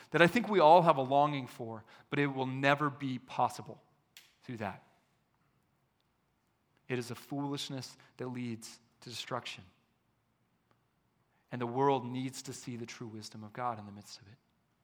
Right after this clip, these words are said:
Second one that I thought was worth pointing out, because it's so prevalent and deceptive, is the folly of the gospel of progressivism, al-, also known as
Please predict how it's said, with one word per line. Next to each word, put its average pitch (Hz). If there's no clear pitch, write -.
Second 170
one 156
that 143
I 131
thought 139
was 127
worth 135
pointing 131
out, 117
because 135
it's 123
so 131
prevalent 170
and 143
deceptive, 117
is 127
the 127
folly 160
of 143
the 139
gospel 131
of 113
progressivism, 113
al-, 147
also 143
known 123
as 117